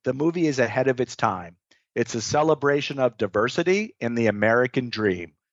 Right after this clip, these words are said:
While highlighting our vast differences, the focus is on commonality, our desire to live freely, and the opportunity to better our lives during these very polarizing times.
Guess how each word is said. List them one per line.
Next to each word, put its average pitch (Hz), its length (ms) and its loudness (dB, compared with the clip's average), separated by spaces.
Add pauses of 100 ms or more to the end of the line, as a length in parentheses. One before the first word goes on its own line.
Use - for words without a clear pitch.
(160)
While 127 260 2
highlighting 170 600 0
our 113 140 2
vast 123 380 0
differences, 110 640 -2
the 107 100 -4
focus 127 540 -2
is 120 120 -6
on 117 240 2
commonality, 113 960 0 (380)
our 120 140 2
desire 123 480 0
to 135 100 0
live 131 260 -2
freely, 160 640 -2 (240)
and 120 160 -4
the 117 140 2
opportunity 139 720 -2
to 113 120 -2
better 131 380 0
our 160 160 0
lives 113 460 0
during 117 340 -2
these 107 220 -6
very 123 460 2
polarizing 127 840 0
times. 131 560 0